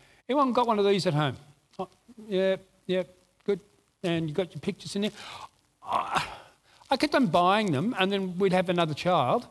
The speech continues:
and then you'd have to throw that one out and get another one. And now I had one for grandchildren, and I thought having nine was enough, like three, three, three, and then one of the girls said, "I'm pregnant." So I had to throw that one out and get another one. It's very expensive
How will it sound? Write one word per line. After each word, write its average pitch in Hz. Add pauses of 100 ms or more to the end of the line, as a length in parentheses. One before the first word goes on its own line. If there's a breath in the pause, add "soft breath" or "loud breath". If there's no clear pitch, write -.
(340 soft breath)
and 175
then 180
you'd 170
have 180
to 156
throw 196
that 165
one 160
out 160
and 143
get 156
another 160
one. 139
And 170
now 233
I 240
had 214
one 196
for 175
grandchildren, 170 (400 loud breath)
and 185
I 240
thought 214
having 175
nine 180 (160)
was 156
enough, 160
like 135
three, 185
three, 156
three, 165 (500 loud breath)
and 170
then 170
one 180
of 165
the 156
girls 160
said, 165
"I'm 139
pregnant." 123
So 143
I 151
had 156
to 135
throw 180
that 156
one 139
out 143
and 131
get 139
another 151
one. 120
It's -
very 175
expensive 165